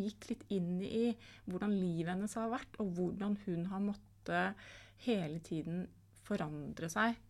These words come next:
eh, ta på seg nye hammer, eh, synes jeg er veldig, veldig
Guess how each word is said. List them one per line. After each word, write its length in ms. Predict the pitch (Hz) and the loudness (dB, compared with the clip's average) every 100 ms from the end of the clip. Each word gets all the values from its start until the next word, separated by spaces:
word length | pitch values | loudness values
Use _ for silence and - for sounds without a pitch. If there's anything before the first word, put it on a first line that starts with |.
| - - - - - | -20 -20 -20 -10 -6
eh, 100 | 190 | -6
ta 260 | - 226 175 - | -2 -2 -2 -6
på 100 | - | -8
seg 280 | - 185 196 | -4 -4 -2
nye 920 | 196 202 175 151 151 165 180 180 180 | 0 2 2 0 -2 -2 -2 -2 -4
hammer, 480 | - 226 185 160 247 277 - - - - - | -2 2 2 2 -2 -4 -12 -20 -20 -20 -6
eh, 800 | 202 190 185 180 180 180 180 - - - - - | -2 0 0 0 -2 -2 -4 -6 -10 -16 -20 -16
synes 220 | - 185 | -8 -2
jeg 80 | - | 0
er 160 | 190 202 | 2 2
veldig, 260 | 160 156 180 | 0 -2 0
veldig 360 | 175 160 160 | 0 -2 -6